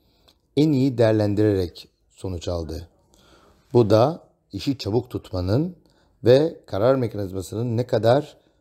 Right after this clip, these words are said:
önemli ve etkileyici olduğunun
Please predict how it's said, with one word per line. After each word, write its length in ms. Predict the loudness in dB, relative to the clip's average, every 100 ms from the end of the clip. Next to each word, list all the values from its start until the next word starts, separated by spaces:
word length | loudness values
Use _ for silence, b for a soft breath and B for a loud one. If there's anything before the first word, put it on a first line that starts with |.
| _ -10
önemli 580 | -8 -6 -4 -2 -2 0
ve 80 |
etkileyici 680 | 0 -2 -10 -6 -2 0 2
olduğunun 600 | 0 0 -2 -2 -2 -4